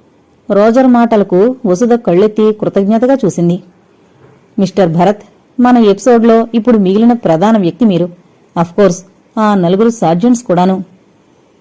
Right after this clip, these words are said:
ఈసారి రోజర్ జాన్ వైపు తిరిగి అన్నాడు, "మరోసారి చెప్పు జాన్." "మొదటిసారి ఫ్లయింగ్ సాసర్ని రోడ్డు పక్కగా చూశాను.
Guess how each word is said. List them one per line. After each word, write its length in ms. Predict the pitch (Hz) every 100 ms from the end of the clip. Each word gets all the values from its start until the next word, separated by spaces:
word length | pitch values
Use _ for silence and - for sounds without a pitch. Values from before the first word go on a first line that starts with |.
| -
ఈసారి 680 | 254 240 202 175 190 220 277 269
రోజర్ 440 | 170 180 196 220
జాన్ 300 | 190 160 170
వైపు 240 | 214 240 226
తిరిగి 240 | 196 208
అన్నాడు, 340 | 208 156 165 190 - _ _ _ _ _ - 190
"మరోసారి 480 | 170 175 185 190 190
చెప్పు 140 | 180 208
జాన్." 240 | 220 262 - _ _ _ _ _ _ -
"మొదటిసారి 560 | 185 170 196 220 240 247
ఫ్లయింగ్ 380 | 240 185 190 233
సాసర్ని 580 | 226 214 196 165 185 233
రోడ్డు 260 | 180 208
పక్కగా 380 | 233 214 226 247 226
చూశాను. 320 | - 175